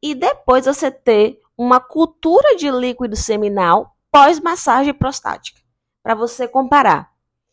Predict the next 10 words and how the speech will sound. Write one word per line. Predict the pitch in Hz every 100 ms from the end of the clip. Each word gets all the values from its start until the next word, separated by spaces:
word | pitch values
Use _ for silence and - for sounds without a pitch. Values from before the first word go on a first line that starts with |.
| _ _ -
Se | - 269
tiver | 302 247
algum | 240 240 254 269 254 _ _ _ -
germe, | 190 185 220 208 185 170 180
algum | 180
micro-organismo | 214 220 240 233 233 226 196 196
que | - 214
esteja | - 220 220
em | 220
comum | 247 233 220 240 262